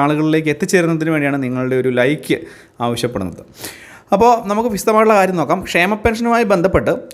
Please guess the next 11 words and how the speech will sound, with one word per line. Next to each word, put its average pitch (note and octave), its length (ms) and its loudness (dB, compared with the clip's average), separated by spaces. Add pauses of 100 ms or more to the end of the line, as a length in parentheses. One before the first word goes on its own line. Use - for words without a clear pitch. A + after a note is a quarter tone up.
ഇപ്പോൾ F#3 180 2 (160)
ഒന്നാമത്തെ G#3+ 520 2
കാര്യമെന്ന് E3+ 380 2
പറയുന്നത് C#3 340 0 (100)
സെപ്റ്റംബർ G#3 360 0 (120)
മാസം A3+ 240 4 (120)
മുപ്പത് G#3 360 4
വരെ C3+ 160 2 (500)
ഈ - 20 -2 (140)
ക്ഷേ-, E3 260 2 (380)
ക്ഷേമ E3 340 0